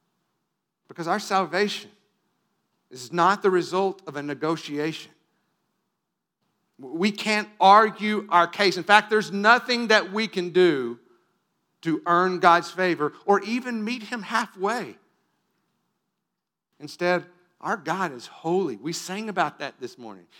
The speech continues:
He is holy and he is just. He is righteous. And we bear the guilt of our sin. You said it this morning, Alex. Romans six twenty-three, "The wages of sin is death." That's what we deserve.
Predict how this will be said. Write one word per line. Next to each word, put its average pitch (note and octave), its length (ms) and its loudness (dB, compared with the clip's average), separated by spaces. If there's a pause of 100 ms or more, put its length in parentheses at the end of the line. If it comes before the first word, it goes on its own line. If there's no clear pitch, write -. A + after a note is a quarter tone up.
He G#3 140 -2
is F#3 140 4
holy F#3+ 680 2 (200)
and D#3 120 -10
he G3 160 -2
is B2 200 -2
just. G3+ 600 0 (180)
He G3 140 2
is E3+ 160 4
righteous. E3+ 880 0 (360)
And D#3+ 260 -2
we A#3+ 240 2
bear A#3 420 4
the G#3 140 2
guilt G#3+ 460 2
of G#3+ 140 4
our G#3+ 140 6
sin. G#3 540 -4 (1200)
You E3 140 -8
said A3 240 2
it A3 100 2
this G#3+ 160 -6
morning, A3+ 320 0
Alex. F3+ 440 -2 (340)
Romans G3+ 320 2
six A3+ 260 -4
twenty-three, A3+ 520 0
"The F#3 100 2
wages G3+ 580 4
of A#3+ 80 -2
sin A#3 320 0
is D#3 200 -2
death." B3+ 400 4 (100)
That's C4+ 300 2
what D4+ 120 2
we C4+ 140 -2
deserve. A3+ 680 2